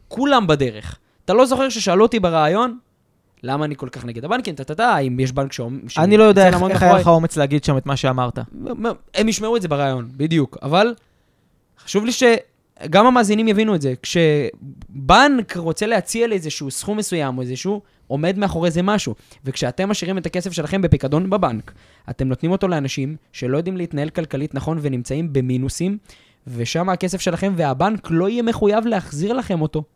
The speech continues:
Speaker 1: זה אומר שאם אתם לא מוציאים את הכסף שלכם מהבנק וגורמים לו לייצר עוד כסף,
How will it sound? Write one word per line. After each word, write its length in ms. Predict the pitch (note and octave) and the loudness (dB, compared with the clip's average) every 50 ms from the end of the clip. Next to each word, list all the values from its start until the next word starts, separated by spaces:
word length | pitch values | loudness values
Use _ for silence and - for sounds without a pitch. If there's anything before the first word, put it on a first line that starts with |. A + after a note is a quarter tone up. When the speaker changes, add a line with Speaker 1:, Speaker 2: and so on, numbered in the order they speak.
| _ _ _ _ _ _ _ _ | _ _ _ _ _ _ _ _
Speaker 1:
זה 100 | - C3 | -6 -4
אומר 140 | C#3 D3 | -4 -4
שאם 220 | C#3 - D3 F#3 G#3+ | -2 -2 -2 -2 -2
אתם 220 | A#3 - G3 F3 | -2 -2 0 2
לא 180 | D#3+ E3 F3+ F3+ | 4 4 4 4
מוציאים 300 | F3+ F#3 - - E3 E3+ | 2 0 -2 -2 -4 -4
את 80 | E3 D#3+ | -4 -4
הכסף 260 | D3 D#3 D3+ E3 E3 | -6 -6 -6 -8 -8
שלכם 300 | - D3+ C3 - C#3 C3 | -8 -8 -8 -6 -6 -6
מהבנק 480 | B2+ A#2 A#2+ B2+ D3+ C#3+ A#2+ A2 - - _ _ _ _ - | -6 -6 -4 -2 -2 -2 -2 -4 -8 -16 _ _ _ _ -6
וגורמים 480 | C3+ C#3 C#3+ C3 C3+ B2+ C#3 D#3 F3 F#3+ | -4 -4 -2 0 0 2 2 2 2 2
לו 120 | F#3+ F#3+ | 2 2
לייצר 380 | D#3+ C3+ B2+ B2+ B2 - - E3+ | 0 0 -2 -4 -4 -4 -2 -2
עוד 220 | D#3+ D3 C3+ - | -2 -2 -4 -6
כסף, 380 | - C3 C3+ - - G#3 - | -8 -10 -10 -8 -8 -10 -10